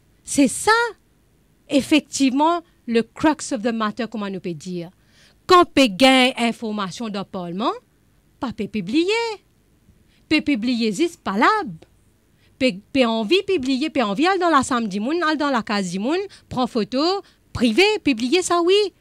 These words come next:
Mais quand on peut gagner l'information, la vraie, qui peut donner dans le Parlement, ça, on pas publier. C'est pour ça,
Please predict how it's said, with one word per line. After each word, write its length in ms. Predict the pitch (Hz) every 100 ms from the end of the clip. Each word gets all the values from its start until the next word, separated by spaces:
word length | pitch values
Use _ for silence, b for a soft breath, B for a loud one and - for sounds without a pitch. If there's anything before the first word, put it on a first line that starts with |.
| b b b
Mais 140 | 311
quand 180 | 349 339
on 80 | 302
peut 140 | 311
gagner 580 | 240 330 349 381 339 269
l'information, 1400 | 311 302 277 - 311 311 285 247 240 - - 262 349 277 - _ _ _ -
la 160 | 226
vraie, 440 | 196 226 349 339 160 _ _ _ _ _ _ _ _ _ _ _ _
qui 120 | 294
peut 160 | - 262
donner 280 | 240 254 294
dans 140 | 285
le 60 | -
Parlement, 640 | 240 208 214 233 226 170 _ _ _ _ _ _ _
ça, 260 | - - 302
on 60 | 359
pas 140 | 311
publier. 460 | 226 175 180 175 381 508 _ _ _ _ _ _ _ _ _ _ _
C'est 220 | - 226
pour 200 | - 190
ça, 200 | 160 -